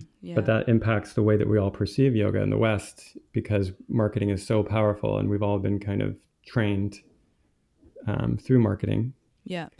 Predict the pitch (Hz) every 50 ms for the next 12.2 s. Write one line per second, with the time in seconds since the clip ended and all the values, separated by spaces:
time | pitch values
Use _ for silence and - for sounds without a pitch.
0 | - - - - - 202 190 262 269 285 320 - 262 220 - - 196 190 190 196
1 | 190 147 - - - 180 - 190 185 185 180 180 185 190 202 220 247 254 226 202
2 | 202 190 180 - - 185 185 - - 208 190 - - 202 185 180 175 - 180 180
3 | 175 175 - - - - 180 180 180 180 185 190 196 226 262 294 302 294 262 -
4 | 220 220 208 208 208 208 - - - - - - _ _ _ - 185 - - 202
5 | 214 226 - - - 202 202 190 - 196 190 185 180 180 185 190 - - 202 185
6 | 185 180 - - 180 180 175 175 170 170 170 170 175 175 175 170 - - 170 170
7 | 180 233 294 320 - - - - _ _ - - 190 196 202 208 196 - - -
8 | _ _ _ - 180 175 170 190 285 - - 320 233 180 165 139 - 170 175 180
9 | - 185 190 185 - - - - - 104 107 214 226 233 196 202 247 254 294 247
10 | 214 196 220 247 - - - 208 180 196 214 294 359 370 262 202 - - 156 147
11 | - - - 165 165 180 190 190 185 220 220 - - - 190 202 196 190 185 180
12 | 180 175 170